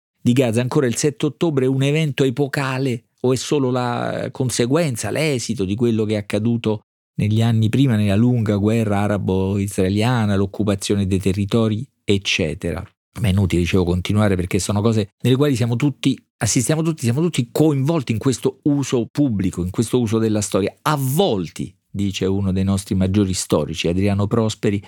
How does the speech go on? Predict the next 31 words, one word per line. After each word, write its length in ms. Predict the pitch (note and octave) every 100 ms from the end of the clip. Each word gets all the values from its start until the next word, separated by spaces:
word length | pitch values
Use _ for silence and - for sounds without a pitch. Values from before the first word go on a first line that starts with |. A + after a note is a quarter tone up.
| - - - - - _
in 100 | -
un 40 | A#2
libro 240 | C3+ A#2
di 140 | G#2+ A#2
lezioni 500 | A#2 - D3+ A2 F2+
sulla 240 | E2 E2+
storia, 380 | - E2 D#2+ F#2
anzi 320 | E2+ E2 D#3 D3 -
quindici 600 | - B2+ D3 C3 A#2 -
lezioni 380 | G#2 G2 C#3+ A2+
per 160 | G2 G#2+
amare 340 | G#2 A2+ G#2+
la 120 | G2
storia, 840 | F2+ - G2+ E2 D#2+ E2+ F2 G#2+ A2+
il 160 | F2+ D#2+
sottotitolo, 580 | - - F2 F2 F2+ F#2
il 80 |
titolo 300 | F#2+ A2+ G2
è 20 | F2
lapidario, 800 | G2 G#2 A2+ G#2 E2+ D#2 D2+ - -
Ieri, 360 | G#2+ A2 F#2
oggi 220 | G#2 F#2+ G2
e 40 |
domani, 520 | A2 B2 E2+ D#2+ F2+
l'editore 560 | G2 G2+ G#2+ G2+ G2 F2+
P 340 | - G2+ F#2
M. 220 | E2+ D#2+ D#2 _ _ _ _ _ -
La 100 | A2+
storia, 600 | - - B2+ C3 G#2+ F#2+
scrive 380 | F#2 - G#2 G2+
Po-, 300 | C3 C3 -